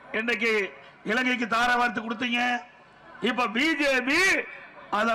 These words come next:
வாங்கி கொடுக்கலையா? வேண்டுமென்றே திட்டமிட்டு அவதூறு பிரச்சாரத்தை பரப்பி அடுத்த ஆண்டு தேர்தலில் இவர்கள் வெற்றி பெறுவதற்கு அந்த மீனவருடைய வாக்கு தேவை. மீனவர் சமுதாய மக்களே எண்ணி பார்க்க வேண்டும். இந்த கச்சத்தீவு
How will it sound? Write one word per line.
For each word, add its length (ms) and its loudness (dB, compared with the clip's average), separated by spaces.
வாங்கி 300 2
கொடுக்கலையா? 440 -2
வேண்டுமென்றே 500 2
திட்டமிட்டு 460 2
அவதூறு 400 2
பிரச்சாரத்தை 580 2
பரப்பி 320 0
அடுத்த 320 2
ஆண்டு 200 2
தேர்தலில் 360 2
இவர்கள் 220 2
வெற்றி 180 0
பெறுவதற்கு 460 2
அந்த 120 -2
மீனவருடைய 440 0
வாக்கு 300 0
தேவை. 340 4
மீனவர் 400 0
சமுதாய 420 2
மக்களே 320 2
எண்ணி 200 -2
பார்க்க 340 -2
வேண்டும். 340 -2
இந்த 140 -2
கச்சத்தீவு 600 2